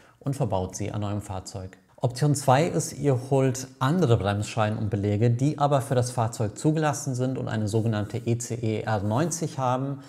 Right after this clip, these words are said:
und damit mindestens gleichwertig sind zu den originalen Teilen des Herstellers. Option drei ist, in den meisten Fällen, wenn es um ein Upgrade geht, ihr holt euch andere Scheiben und Belege, die allerdings ein Gutachten haben und lasst es dann ganz klassisch eintragen beim tüv für euer Fahrzeug.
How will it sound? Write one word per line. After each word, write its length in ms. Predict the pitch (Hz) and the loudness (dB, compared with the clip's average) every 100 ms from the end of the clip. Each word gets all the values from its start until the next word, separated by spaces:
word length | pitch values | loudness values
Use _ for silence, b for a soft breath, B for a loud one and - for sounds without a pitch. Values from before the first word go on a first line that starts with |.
| B | B
und 220 | 135 127 | 2 6
damit 240 | 120 117 | 6 6
mindestens 460 | 120 123 120 120 - | 6 4 4 0 0
gleichwertig 680 | 98 107 120 117 104 107 - | 2 2 4 2 0 -2 -2
sind 240 | 104 104 | -2 -2
zu 140 | - | -2
den 200 | 104 104 | -2 -2
originalen 640 | 107 110 104 107 95 101 98 | -2 -2 -2 -2 0 -2 -2
Teilen 380 | - 101 101 | -4 -4 -4
des 160 | 101 - | -4 -4
Herstellers. 580 | 113 110 92 92 - - | -4 -4 -8 -10 -12 -4
Option 420 | 135 - 123 113 | -4 0 2 2
drei 320 | 101 113 170 185 | 4 4 4 2
ist, 560 | - 175 180 - - - | 0 0 0 -8 -12 -4
in 80 | 120 | 0
den 100 | 107 | 2
meisten 340 | 107 110 120 | 2 0 -2
Fällen, 360 | 117 117 110 107 | 0 2 4 2
wenn 100 | 104 | 0
es 140 | 101 | 0
um 80 | 98 | -2
ein 80 | 92 | -2
Upgrade 460 | 143 - 147 135 | -2 2 2 2
geht, 420 | - 131 127 131 135 | 2 0 0 -4 2
ihr 240 | 123 123 | 2 4
holt 340 | 135 139 143 | 2 2 0
euch 380 | 123 120 120 123 - | 2 2 2 -2 -4
andere 440 | 120 156 165 165 | 0 2 2 0
Scheiben 400 | 156 - 135 139 | -2 0 0 0
und 200 | 135 131 | 0 0
Belege, 420 | 123 117 123 131 127 | 2 4 2 2 2
die 300 | 117 131 - | 2 0 2
allerdings 360 | 120 113 107 | 2 2 0
ein 140 | 110 101 | -2 -2
Gutachten 560 | 175 - 120 - 107 | -2 -2 -6 -2 -2
haben 280 | 104 107 131 B | 0 -2 -4 B
und 180 | - 120 | -2 0
lasst 200 | 131 127 | 0 -2
es 100 | 117 | -2
dann 180 | 117 104 | -2 0
ganz 240 | 117 120 | 0 0
klassisch 460 | - 101 - 104 - | -2 -6 -4 -6 -4
eintragen 420 | 107 110 110 98 | -4 -2 -2 -2
beim 140 | 95 92 | -2 -4
tüv 200 | 101 - | -8 -2
für 160 | 123 | 0
euer 180 | 131 131 | 0 0
Fahrzeug. 500 | 120 92 - 110 - | -2 -6 -6 -12 -14